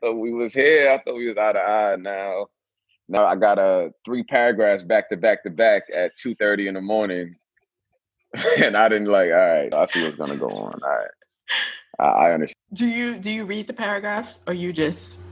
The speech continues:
Speaker 2: read the, the
Speaker 1: Depends.
Speaker 2: end?
Speaker 1: Uh, i-, if it's, if it's O D, then I,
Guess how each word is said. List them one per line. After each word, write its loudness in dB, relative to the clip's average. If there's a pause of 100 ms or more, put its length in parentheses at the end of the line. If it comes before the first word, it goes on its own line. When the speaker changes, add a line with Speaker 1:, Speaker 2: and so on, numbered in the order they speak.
(120)
Speaker 2:
read 0
the, 4
the 4
Speaker 1:
Depends. 2
Speaker 2:
end? -6
Speaker 1:
Uh, 0
i-, 4
if 0
it's, 4 (160)
if 0
it's 0 (500)
O 2
D, -4 (140)
then -2
I, 4